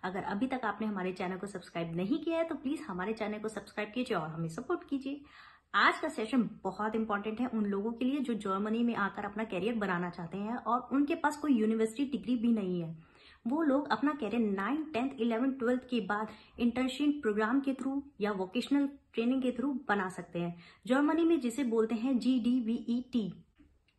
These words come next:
Vocational training is all about skills, जैसे कारपेंटर, प्लम्बर, इलेक्ट्रीशियन, म्यूजिशियन, टेलर। वो सभी स्किल जो अपने यहाँ आईटीआई में होते हैं, वो सभी स्किल यहाँ पर जर्मनी में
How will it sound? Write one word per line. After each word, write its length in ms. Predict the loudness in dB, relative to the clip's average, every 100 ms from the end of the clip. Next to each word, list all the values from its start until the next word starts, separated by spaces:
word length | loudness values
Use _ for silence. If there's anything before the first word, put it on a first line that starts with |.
| _ -20 -20 -12
Vocational 600 | 2 4 6 4 4 0
training 280 | 4 6 6 4
is 160 | 2 2
all 200 | 4 4
about 340 | 4 2 0 -6
skills, 360 | 0 0 0 -4
जैसे 280 | 0 0 0
कारपेंटर, 680 | 0 0 2 2 2 4 2 0 -8 -20 -2
प्लम्बर, 540 | 0 2 2 2 0 -4
इलेक्ट्रीशियन, 760 | -4 -4 -2 -4 -2 2 4 4
म्यूजिशियन, 720 | 4 4 2 -2 -2 0 2 2
टेलर। 380 | 2 2 0 -6 -16 -2
वो 80 | -2
सभी 420 | 2 2 6 6
स्किल 300 | 4 0 0
जो 120 | 2
अपने 320 | 2 2 4 4
यहाँ 200 | 4 4
आईटीआई 360 | 2 4 4
में 160 | 6 6
होते 260 | 4 2 2
हैं, 200 | 2 0
वो 180 | 2
सभी 340 | 0 0 2 0
स्किल 340 | -2 -2 0 2
यहाँ 300 | 2 0 2
पर 140 | 0
जर्मनी 440 | 2 0 2 2 2
में 240 | 2 0